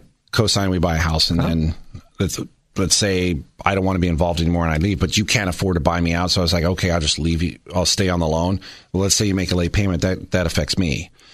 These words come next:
Speaker 1: Uh, and the same thing for, uh, like, a father and a son. You know, the son wants a car and
Speaker 2: Yeah.
Speaker 1: they co-sign, or in your case, a friend s-, s-, helped co-sign for you to get a credit card or
Speaker 2: Sure.
Speaker 1: something. And it just, it, it, it can get, commingling your credit,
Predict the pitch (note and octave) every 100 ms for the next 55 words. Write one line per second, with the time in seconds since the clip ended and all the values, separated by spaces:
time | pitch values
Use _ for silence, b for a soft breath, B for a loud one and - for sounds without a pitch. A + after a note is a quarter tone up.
0 | B B B _ A2 F2+ F2 F2 A2+ A2
1 | - C3 B2+ F#2+ - F2 E2 F2 F#2 F2
2 | F2 E2+ - G#2 F2+ F#2+ F2+ F2 D#2 -
3 | - A2+ F2 C2+ - - D2+ D#2+ E2 -
4 | F2 F2 D#2+ E2+ - - G2 C3+ A#2 E2
5 | - F#2+ - E2+ D#2 E2+ E2+ D2 - -
6 | _ - F#2 F2+ G2+ F#2 F2 - - F2
7 | E2 - - - - - G2+ F2+ - F#2
8 | - E2 - F2+ G#2 F2 E2+ D#2+ A2 G#2+
9 | - D#2+ D#2 C#3+ G#2 - - B B B
10 | B2+ C#3+ D#3 D#3+ D#3 - - B B B
11 | _ B2 A#2 A#2+ G#2+ G#2+ G#2 B2 B2+ -
12 | - _ - E3 F3+ E3+ D3 A2+ F#2+ E2+
13 | G2+ G2+ F2 -